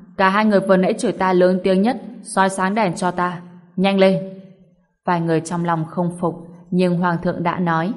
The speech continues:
ai dám không nghe lời sẽ bị trừng phạt, vậy nên chỉ đành ngoan ngoãn làm theo.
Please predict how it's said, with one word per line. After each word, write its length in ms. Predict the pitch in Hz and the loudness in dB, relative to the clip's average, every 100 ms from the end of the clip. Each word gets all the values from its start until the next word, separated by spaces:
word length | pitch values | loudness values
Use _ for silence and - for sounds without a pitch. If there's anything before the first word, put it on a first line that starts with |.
| - - - | -10 -20 -10
ai 180 | 190 190 | -6 -6
dám 280 | - 175 | -4 -2
không 280 | 180 240 208 | -2 -4 -2
nghe 140 | 202 180 | -2 0
lời 320 | 170 156 151 - | 0 0 -2 -8
sẽ 260 | - 185 | -10 -6
bị 220 | 202 226 - | -2 -2 -2
trừng 200 | 185 160 - | -4 -4 -2
phạt, 180 | 160 156 - - - - | -2 -4 -14 -20 -14 0
vậy 140 | 196 | 0
nên 300 | 165 170 160 | 2 -2 -4
chỉ 160 | 165 202 | -6 -4
đành 260 | 175 170 160 | -2 -2 -2
ngoan 220 | 175 170 | -2 -2
ngoãn 240 | 170 208 | -2 -2
làm 200 | 220 170 147 | -4 -4 -4
theo. 380 | 165 160 160 | -2 0 -2